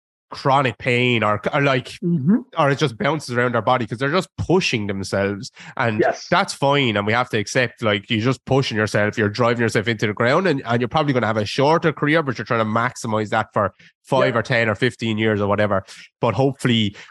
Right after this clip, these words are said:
Speaker 1: we don't need to take that attitude and push that onto the general population, which
Speaker 2: No,
Speaker 1: is
Speaker 2: that,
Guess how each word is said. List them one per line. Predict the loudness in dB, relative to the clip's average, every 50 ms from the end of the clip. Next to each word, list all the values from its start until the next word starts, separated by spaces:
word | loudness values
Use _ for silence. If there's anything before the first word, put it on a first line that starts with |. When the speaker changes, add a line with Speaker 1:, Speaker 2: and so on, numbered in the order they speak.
| -2 0
Speaker 1:
we | 0
don't | 0 0 0 2
need | 2 2 0 0
to | -2 0 2 2 4 2 2 0 -2 -2
take | -2 -2 0 0
that | 2 2 2
attitude | 2 0 0 -2 -4 -2 0 0 0
and | 0 -2 -2 -2
push | -2 -2 0 0
that | 0 0 2 2
onto | 2 2 0 0 -4 -4
the | -2 -2 -2 -2
general | 0 0 0 2 2 2 2
population, | 2 0 0 0 0 0 0 0 0 -2 -4 -2 0
which | 2 2
Speaker 2:
No, | 4 4
Speaker 1:
is | 2
Speaker 2:
that, | 2 0